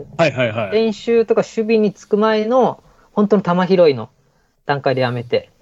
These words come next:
Speaker 1: それなんかやめたいきさつとかなんかあるんですか？面白くなかったとかなんかいろいろと。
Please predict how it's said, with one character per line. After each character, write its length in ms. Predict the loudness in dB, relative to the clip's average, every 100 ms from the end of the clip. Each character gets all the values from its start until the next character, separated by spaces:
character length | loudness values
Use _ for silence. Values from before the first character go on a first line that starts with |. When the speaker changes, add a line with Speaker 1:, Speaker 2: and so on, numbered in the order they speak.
| _ _
Speaker 1:
そ 100 | -2
れ 60 | 0
な 80 |
ん 40 | 2
か 60 |
や 180 | 0 2
め 120 | 2
た 160 | 2 0
い 80 | -2 _ -16
き 200 | -12 -6
さ 120 | -6
つ 120 | -4
と 100 | -4
か 80 | -4
な 100 | -4
ん 60 | -4
か 80 |
あ 20 | -4
る 40 |
ん 20 |
で 40 | -4
す 40 |
か？ 80 | -2
面 140 | -2
白 180 | 0 0
く 80 | 0
な 100 | -2
か 80 | -4
っ 40 |
た 120 | -6
と 80 | -6
か 60 | -6
な 100 | -6
ん 60 |
か 80 | -6
い 40 |
ろ 80 | -4
い 20 |
ろ 100 | -4
と。 200 | -4 -6